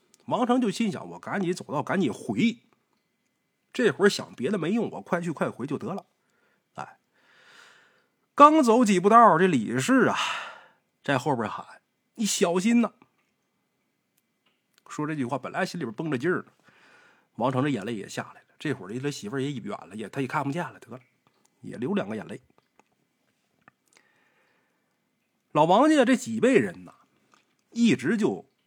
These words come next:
在这个村里边生活，没见过什么世面。平时最多的就是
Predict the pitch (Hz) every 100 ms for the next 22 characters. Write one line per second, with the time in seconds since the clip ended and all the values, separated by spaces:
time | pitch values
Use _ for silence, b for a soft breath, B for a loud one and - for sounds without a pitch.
0 | _ _ _ - 113 95 98 120 107 87
1 | - 104 95 90 - _ _ _ _ _
2 | _ 135 151 160 92 - 87 - - -
3 | _ _ _ _ _ _ _ _ 165 220
4 | 160 175 175 226 127 147 170 107 b b
5 | b b b - 139 104